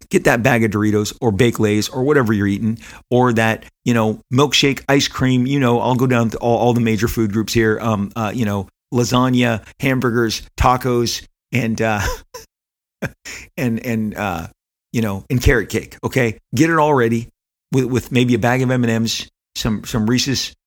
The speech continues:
peanut butter cups. Get the big cups. Don't, don't, don't deny yourself the big cup. The big cup is, is life's true pleasure, and you should absolutely be partaking in it. But w-, the bottom line is take a break, get a comic book, get an absolute edition.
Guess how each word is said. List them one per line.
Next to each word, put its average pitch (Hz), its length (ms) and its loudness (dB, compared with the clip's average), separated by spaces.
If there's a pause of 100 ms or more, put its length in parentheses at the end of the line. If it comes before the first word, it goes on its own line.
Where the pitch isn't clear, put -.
(140)
peanut 135 220 -2
butter 120 160 2
cups. 110 260 -2
Get - 140 -2
the 139 60 -2
big 101 160 -2
cups. - 300 -6
Don't, 147 240 -4
don't, 143 260 -4
don't 147 160 -2
deny 123 200 -2
yourself 104 280 -4
the 107 80 -6
big 85 180 -8
cup. - 140 -12
The 127 120 -6
big 147 180 0
cup 127 280 -4
is, 120 300 -2
is 117 220 -4
life's 107 380 -4
true 120 240 -4
pleasure, 95 380 -4 (240)
and 135 120 -4
you 135 300 0
should - 400 2
absolutely 127 640 0
be 110 140 -2
partaking 113 400 -4
in 98 100 -6
it. 87 140 -14 (180)
But 147 280 0
w-, 131 200 -4
the 127 140 2
bottom 147 280 2
line 120 180 2
is 107 100 -2
take 139 160 2
a 120 40 -2
break, 95 320 -4
get 127 200 0
a 147 40 0
comic 117 320 -2
book, 113 160 -2
get 127 140 0
an 127 80 0
absolute 135 520 2
edition. 110 460 -2